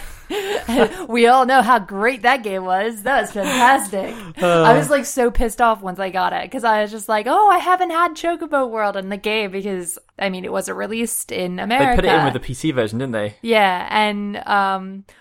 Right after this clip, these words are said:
Speaker 1: once we got it on Steam, I was just like, "Oh my gosh, I get to l-, learn about Boku the Chocobo." I played it for, like, five minutes, and I was just like, "I'm done. I'm done with this game." Uh, freaking Chocobo.
Speaker 2: From what I, from what I think I was reading, that was originally planned to be a separate game.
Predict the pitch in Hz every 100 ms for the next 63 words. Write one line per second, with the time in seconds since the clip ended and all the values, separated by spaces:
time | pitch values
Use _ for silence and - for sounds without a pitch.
0 | _ - 240 233 247 196 226 220 196 190
1 | - 226 214 196 202 196 220 277 302 349
2 | 359 349 349 320 302 311 330 320 302 -
3 | 226 294 311 311 285 202 277 294 262 240
4 | 302 277 202 190 202 208 269 247 220 202
5 | - 208 185 180 175 180 170 170 - -
6 | 196 185 165 160 - 202 208 180 160 160
7 | 165 170 165 165 160 165 - _ - -
8 | 214 - 330 262 196 - 208 175 185 190
9 | 190 170 - - - 185 196 156 170 143
10 | 156 165 107 135 156 170 139 175 185 156
11 | - 139 123 117 110 - - - 131 95
12 | 127 117 92